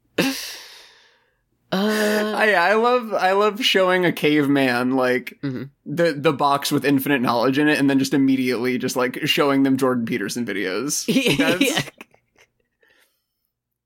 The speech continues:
Speaker 2: It's, yeah,
Speaker 1: Uh,
Speaker 2: we showed a caveman ten thousand hours of, like, uh, Ben Shapiro debates, and he
Speaker 1: Mm.
Speaker 2: immediately killed himself.
Speaker 1: And this is what, yeah. Uh, I'm,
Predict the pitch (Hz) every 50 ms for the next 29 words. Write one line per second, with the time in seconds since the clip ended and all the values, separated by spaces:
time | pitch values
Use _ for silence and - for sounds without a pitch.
0 | _ _ _ _ _ _ _ _ _ _ - - - 202 202 - - - - -
1 | - _ _ _ _ _ _ _ _ - 147 143 165 170 170 170 - - 220 226
2 | 226 226 - 226 - - - 277 269 254 247 - 214 202 196 185 190 180 165 151
3 | 143 - - 180 185 175 170 175 160 165 160 147 156 143 139 139 139 135 127 123
4 | 123 127 123 135 123 120 127 127 123 120 120 120 - - 123 - - - - _
5 | - - - _ _ _ - 131 131 127 90 165 151 160 156 - 170 143 - -
6 | 147 139 131 127 123 95 117 110 104 110 110 113 - - - - - - - 131
7 | - 165 147 160 160 151 151 151 147 143 147 127 135 147 - 135 123 120 117 110
8 | - 123 95 69 - 170 - - - - 156 156 156 151 139 143 135 135 123 95
9 | 110 110 87 73 - - - _ _ _ - - - - - _ _ _ _ _
10 | _ _ _ _ _ _ _ _ _ - - - 147 139 143 156 160 165 - -
11 | 147 147 143